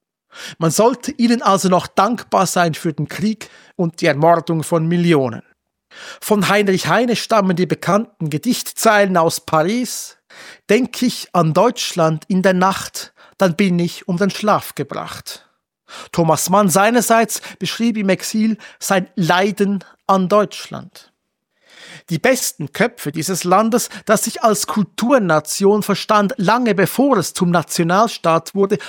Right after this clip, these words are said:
haben es sich nie einfach gemacht. Manns Leitmetapher in politischen Fragen war, wie angetönt,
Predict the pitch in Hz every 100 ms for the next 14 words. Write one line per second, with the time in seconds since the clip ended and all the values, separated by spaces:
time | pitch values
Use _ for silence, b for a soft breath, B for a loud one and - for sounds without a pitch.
0 | B - 208 190 208 - 180 - 202 226
1 | - 196 196 - - - - 135 127 -
2 | - - _ _ _ B B B 160 202
3 | 208 - 180 170 233 - - 147 - 170
4 | 175 - - 190 - 160 170 254 - -
5 | 160 139 156 180 220 208 185 196 185 196
6 | 214 269 190 - 190 220 -